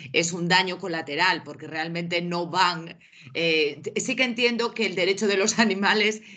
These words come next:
es algo que interesa, mm, en el sentido de que, bueno, es, es, es suficientemente, ven que la sociedad está a favor de todo este tipo de, de derechos para los animales, pero es un daño colateral retirar la acusación popular en estos delitos, porque lo que quieren es quitárselos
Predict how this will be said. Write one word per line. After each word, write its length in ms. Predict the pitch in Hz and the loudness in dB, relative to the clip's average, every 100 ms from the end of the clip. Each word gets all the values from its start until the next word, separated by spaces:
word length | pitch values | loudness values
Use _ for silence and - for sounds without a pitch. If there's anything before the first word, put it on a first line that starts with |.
| - | -6
es 240 | 185 185 | -4 -2
algo 320 | - 190 214 214 | -2 0 -2 0
que 80 | |
interesa, 880 | 180 170 165 185 214 - 160 180 - 170 | -2 0 0 0 -2 -4 -4 -4 -8 -12
mm, 500 | 175 156 147 156 143 | -8 -8 -10 -10 -8
en 180 | 180 180 | -6 -4
el 100 | 160 | -4
sentido 500 | 170 165 151 180 202 226 | -4 -6 4 6 8 6
de 140 | 165 | 2
que, 100 | 165 | 2
bueno, 320 | 165 202 180 | 0 2 0
es, 360 | 127 143 127 175 | 0 -4 -4 0
es, 440 | 160 156 151 - - 165 131 | 2 4 0 -6 -16 -10 -2
es 140 | 185 | 0
suficientemente, 880 | 208 196 202 196 202 208 214 214 175 | 2 0 0 0 0 2 2 2 2
ven 180 | 185 196 | 2 2
que 140 | 202 | 0
la 100 | 190 | 0
sociedad 480 | 214 208 196 220 208 | 0 -2 0 0 0
está 320 | 170 202 185 | -4 2 0
a 80 | 175 | 0
favor 380 | 160 151 170 180 | -4 0 0 0
de 100 | 180 | -2
todo 220 | 196 190 | -2 -2
este 220 | 190 202 | -2 -2
tipo 280 | 220 214 180 | -2 0 0
de, 280 | 160 139 - - - | 2 0 -4 -16 -14
de 160 | 127 175 | -2 2
derechos 440 | 165 170 175 190 | 2 2 0 -4
para 200 | 185 208 | 0 2
los 180 | 190 202 | 2 0
animales, 560 | 180 156 175 196 160 - - - - | -4 -2 0 2 0 -2 -16 -12 0
pero 160 | 165 | 2
es 160 | 165 165 | 2 0
un 160 | 202 196 | -2 2
daño 340 | 220 226 202 | 4 4 2
colateral 420 | 202 185 185 185 196 | 0 -4 -4 -2 -2
retirar 420 | 180 170 165 175 | -2 -4 0 0
la 60 | 190 | 0
acusación 460 | 190 196 202 208 202 | -4 -6 -2 -2 -2
popular 560 | 190 175 202 226 202 - | -4 0 4 4 4 0
en 160 | 180 190 | 0 2
estos 480 | 214 - 202 196 | 2 0 -4 -2
delitos, 500 | 220 220 247 214 214 | 0 2 0 -2 -4
porque 260 | 208 - 190 | -4 -6 0
lo 140 | 190 | 0
que 160 | 180 170 | 0 0
quieren 320 | 190 190 214 | 4 4 6
es 140 | 226 220 | 4 4
quitárselos 840 | 233 220 220 214 220 190 226 | 0 4 4 4 0 0 -2